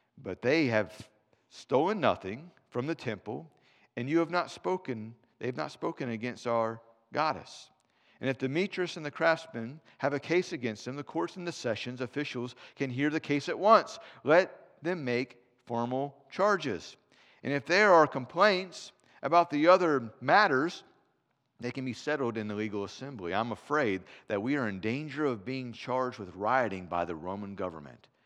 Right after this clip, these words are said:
And since there is no cause for all this commotion, and if Rome demands an explanation, we won't know what to say." He dismissed them, and they dispersed.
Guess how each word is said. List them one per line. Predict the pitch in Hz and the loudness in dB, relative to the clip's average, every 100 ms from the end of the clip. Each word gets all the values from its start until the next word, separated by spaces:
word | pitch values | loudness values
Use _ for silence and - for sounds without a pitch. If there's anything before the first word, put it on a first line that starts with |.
| _ _ _ _ | _ _ _ _
And | - | -12
since | 104 87 | -10 -4
there | 107 104 | -2 0
is | 92 87 | -2 -4
no | 104 131 | -4 -4
cause | - 151 113 92 | -2 0 0 -2
for | - | -4
all | 101 | -2
this | 104 101 | -2 -6
commotion, | - 107 110 110 - 71 - _ _ _ _ _ _ _ _ - | -12 -8 -6 -6 -10 -18 -20 _ _ _ _ _ _ _ _ -16
and | 78 | -8
if | 92 87 - | -8 -8 -8
Rome | 90 127 135 107 85 78 | -2 0 0 -2 -8 -10
demands | 104 104 123 120 95 98 101 | -8 -2 -2 -2 -6 -14 -10
an | 101 | -8
explanation, | 110 - 104 98 95 - 65 62 _ _ _ - | -8 -10 -8 -4 -4 -6 -16 -20 _ _ _ -10
we | 98 | -6
won't | 123 95 | -6 -6
know | 107 | -4
what | 113 110 | -4 -6
to | 113 | -10
say." | - 131 120 73 - _ _ _ _ _ _ _ _ _ _ | -8 -6 -6 -10 -16 _ _ _ _ _ _ _ _ _ _
He | - | -18
dismissed | 76 85 123 135 - | -16 -12 -8 -8 -10
them, | 62 64 _ _ _ _ _ _ _ _ _ _ | -18 -20 _ _ _ _ _ _ _ _ _ _
and | 73 | -14
they | 82 | -12
dispersed. | 90 - 127 95 64 - - - | -12 -8 -4 -4 -6 -16 -20 -20